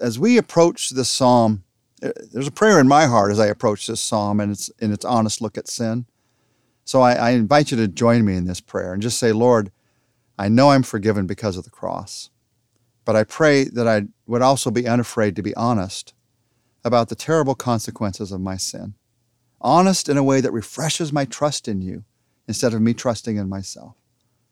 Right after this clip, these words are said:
I pray this in Jesus' name. Amen. Psalm thirty-eight begins by telling us the truth about sin, and then it ends by telling us how to pray about our sin. First, it tells us the truth about sin. Sin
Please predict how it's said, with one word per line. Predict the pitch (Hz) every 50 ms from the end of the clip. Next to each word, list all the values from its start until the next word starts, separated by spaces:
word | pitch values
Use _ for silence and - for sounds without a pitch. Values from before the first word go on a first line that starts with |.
| _ _ _ _ -
I | -
pray | _ - 139 120
this | 101 113 104 -
in | 117 95 87
Jesus' | 85 104 101 95 - 95 - - -
name. | 87 82 80 80 85 _ _ _ _ _ _ _ _ _ - _ _ _ -
Amen. | 95 95 90 87 85 80 80 80 - _ _ _ _ _ _ _ _ _ _ _ _ _ _ _ _ _ _ _ _ _ _ _ _ _ _ _ _ _ _ _ _ _ -
Psalm | - 180 185 190 190 175 170 -
thirty-eight | - 170 160 151 143 147 147 147 143 139 - -
begins | 104 131 113 143 151 151 147 123
by | 110 135
telling | 131 - - 143 139 135 127
us | 127 110 -
the | - -
truth | - - 156 160 143 - -
about | 107 107 101 113 107 - -
sin, | - - 127 120 120 127
and | 120 117
then | 131 139 135
it | 131 117
ends | 131 139 143 143 127 113
by | 101 131 120
telling | 117 - 139 131 127 123 117
us | 117 -
how | 131 135 143
to | 139
pray | - - 190 214 196
about | - 92 85 85
our | 87 90
sin. | 90 - - - 110 95 101 - _ _ _ _ _ _ _ _ _ _ _ _ _ _
First, | - 165 190 175 - 151
it | 151 -
tells | 147 139 139 120 127
us | 131 -
the | - 143
truth | - - 143 143 135 -
about | 92 92 98 101 95
sin. | - - - 98 98 98 - _ _ _ _ _ _ _ _ _ _ _ _
Sin | - - - 165 180 175 165 165 -